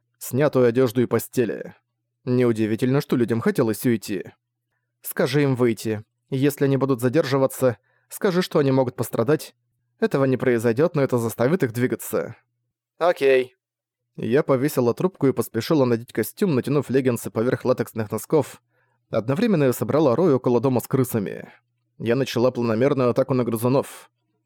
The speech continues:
Пчёлы, шершни, осы, огненные муравьи, обычные муравьи, москиты, кусачие мухи и пауки собрались и начали атаковать крыс на расстоянии от дома —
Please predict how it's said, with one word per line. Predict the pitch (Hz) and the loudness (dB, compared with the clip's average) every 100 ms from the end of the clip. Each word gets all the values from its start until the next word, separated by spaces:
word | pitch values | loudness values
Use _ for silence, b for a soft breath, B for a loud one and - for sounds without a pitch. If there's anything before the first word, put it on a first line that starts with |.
| _ | _
Пчёлы, | - - 170 180 143 | -14 -2 0 4 2
шершни, | - 143 165 - 131 117 | 2 0 -2 -2 -2 -2
осы, | - 170 - 127 120 104 _ | 0 -2 2 2 2 0 _
огненные | 180 180 139 135 | -2 0 2 2
муравьи, | 123 117 107 131 156 113 - | 2 2 0 0 0 0 -2
обычные | - 110 190 - 143 | -6 -4 -4 -2 0
муравьи, | 131 127 120 120 120 113 - | 2 2 2 2 0 0 -4
москиты, | 120 104 - 190 143 127 110 - _ | -6 -6 -6 -4 2 4 2 -4 _
кусачие | 110 - 202 - 117 | -6 -4 -2 0 0
мухи | 156 190 127 | 0 -2 -2
и | |
пауки | 113 117 110 - | -2 -2 -2 -4
собрались | 117 123 120 190 123 - | -2 -2 0 0 0 0
и | |
начали | 143 127 | -4 0
атаковать | 120 - 123 127 | -2 0 0 0
крыс | - 156 190 | -2 -4 0
на | 131 | -2
расстоянии | 117 - 131 117 | 0 2 4 4
от | 104 | 2
дома — | 123 156 123 107 | 2 2 2 0